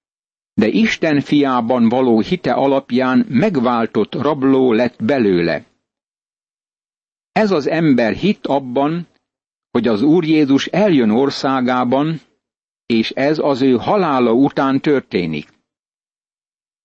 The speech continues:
Ez azt jelenti, hogy a rabló nagyon messzire jutott teológiailag, amíg a kereszten függött. Urunk ezt a nevezetes nyilatkozatot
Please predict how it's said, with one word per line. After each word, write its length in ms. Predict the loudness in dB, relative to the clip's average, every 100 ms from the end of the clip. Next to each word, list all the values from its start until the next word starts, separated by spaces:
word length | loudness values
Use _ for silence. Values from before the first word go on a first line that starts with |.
| _ _ _ _
Ez 160 | -2 0
azt 240 | -2 -2
jelenti, 640 | -2 0 0 0 0 0 -4 _ _ _ _ _ _ _ _
hogy 160 | -2 0
a 80 |
rabló 480 | 0 0 2 2 4
nagyon 320 | 2 2 2
messzire 600 | 2 2 0 -2 0 2
jutott 400 | 4 2 2 -2
teológiailag, 1300 | _ -2 2 2 2 2 2 2 4 2 2 0 -2 -4
amíg 380 | 0 2 4 2
a 100 | 0
kereszten 640 | -2 -2 -2 -2 0 0
függött. 640 | 0 -2 -2 -4 -6 -20 -20 _ _ _ _ _ _ _ _ _ _ _ _ _ _ -2
Urunk 320 | 2 4 2 0
ezt 280 | -4 -2 0
a 80 |
nevezetes 760 | 2 2 2 0 0 -2 -4 -2
nyilatkozatot 760 | 0 0 0 -2 -2 0 -2